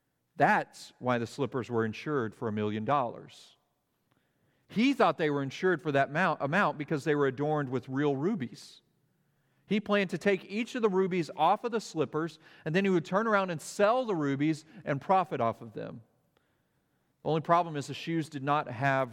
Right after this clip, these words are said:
real rubies. They just had little pieces of glass that looked like rubies. And as he started to peel these small pieces of glass off,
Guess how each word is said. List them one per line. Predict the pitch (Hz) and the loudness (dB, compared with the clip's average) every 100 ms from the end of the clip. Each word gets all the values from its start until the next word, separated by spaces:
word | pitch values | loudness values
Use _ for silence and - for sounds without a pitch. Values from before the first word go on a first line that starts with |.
| 120 | -8
real | 113 123 120 120 113 - - | -4 -2 -2 -2 -8 -16 -14
rubies. | 107 107 95 107 - - _ _ _ _ _ _ _ _ _ _ _ | -8 -6 -6 -10 -14 -20 _ _ _ _ _ _ _ _ _ _ _
They | 131 | -8
just | 113 160 - | -4 -4 0
had | - | 0
little | 127 139 175 | 2 0 0
pieces | 156 170 151 147 | -4 -6 -8 -8
of | 123 107 | -12 -2
glass | 120 127 143 139 | 2 4 2 -2
that | - 117 | -10 -8
looked | 127 147 220 - | 0 2 2 0
like | 139 117 | -2 -2
rubies. | 117 104 110 190 - - _ _ _ _ _ _ - | -6 -4 -4 -8 -12 -20 _ _ _ _ _ _ -6
And | 147 | -2
as | 151 | 0
he | 151 | -2
started | - 180 214 233 | 0 2 2 0
to | 170 | -6
peel | - - 208 208 | -10 -6 0 2
these | 170 151 | 2 -4
small | - 175 175 | -6 -4 -2
pieces | 185 190 170 147 | -2 -4 -6 -8
of | 139 | -4
glass | 139 147 151 - | 2 2 0 -2
off, | 123 110 | 0 0